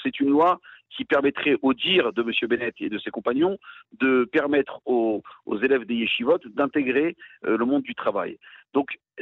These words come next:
c'est, c'est, c'est, c'est toujours le problème qui, euh, qui persiste en Israël.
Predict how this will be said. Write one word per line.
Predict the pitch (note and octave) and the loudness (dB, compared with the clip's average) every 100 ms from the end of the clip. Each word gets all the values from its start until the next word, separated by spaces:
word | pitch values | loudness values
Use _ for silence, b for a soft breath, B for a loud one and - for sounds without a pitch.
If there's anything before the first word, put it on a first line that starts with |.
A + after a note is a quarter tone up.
| - | -2
c'est, | - - - | 0 0 -2
c'est, | - D#3+ | -4 -2
c'est, | D#3 - - | -2 -4 -2
c'est | D#3+ - | -2 0
toujours | G3+ F#3+ | 0 0
le | |
problème | - D#3+ F3 - | 2 2 2 0
qui, | - - C3 | -8 -2 2
euh, | A#2+ A2 b b _ | 2 0 b b _
qui | B2+ | -6
persiste | A#2+ C#3+ - C#3+ | -2 -2 -2 -2
en | |
Israël. | B2 - A#2 G#2 | -2 -2 0 0